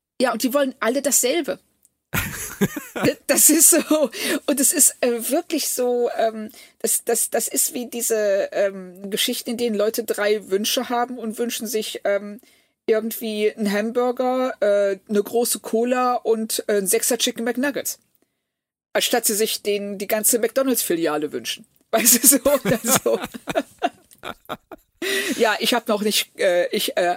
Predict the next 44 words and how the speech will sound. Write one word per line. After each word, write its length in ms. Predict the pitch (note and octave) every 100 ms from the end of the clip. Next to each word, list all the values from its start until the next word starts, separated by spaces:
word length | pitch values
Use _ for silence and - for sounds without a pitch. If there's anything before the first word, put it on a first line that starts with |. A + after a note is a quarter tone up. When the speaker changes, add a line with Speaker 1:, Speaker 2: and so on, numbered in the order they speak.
| -
Speaker 1:
mein 160 | F#3+ G#3
Mittagessen 640 | B3+ G3+ - D3+ D#3+ D3
war 100 | D3+
noch 140 | C#3+
nicht 220 | - - -
da. 160 | - -
Speaker 2:
Ich, 120 | C3
ich 220 | - D3
hoffe, 160 | D3 D3
es 80 | C#3
ist 140 | C3
nicht 100 | C#3
Speaker 1:
Ich 60 | B2 A#2
hab 80 | -
Speaker 2:
McDonald's. 220 | C#3+ F3
Speaker 1:
Hunger. 80 | - -
Speaker 2:
Ich 240 | C3 C3+
will 120 | D#3+
nichts 200 | D3+ C3+
gegen 160 | C#3+ C3
Speaker 1:
Nein. 100 | A3+
Speaker 2:
McDonald's 320 | B3+ C3+ A#2
sagen, 140 | A2 G#2
nachher 180 | A#2+
kriegen 180 | - B2
wir 80 | A2
noch 140 | G2+
Ärger, 440 | - B2 B2 G2 -
aber, 280 | G#2 G2 E2
äh, 120 | G2+ -
McDonald's 460 | F#2 F#2 G#2+ G#2+ -
ist 140 | G2+
natürlich 280 | F#2 - -
super. 440 | - E3 D#3+ F#2+ - - - _
Aber, 460 | B2 B2 A2+ G2+ -
ähm, 140 | G2+
ich, 60 | -
Speaker 1:
Aber 200 | F#3+ C#3
Speaker 2:
ich 80 | -
wünsche 280 | E3+ D#3+ B2+
dir 100 | A#2+
trotzdem 340 | B2 - F#2
was 120 | F2
anderes 480 | B1+ - - - -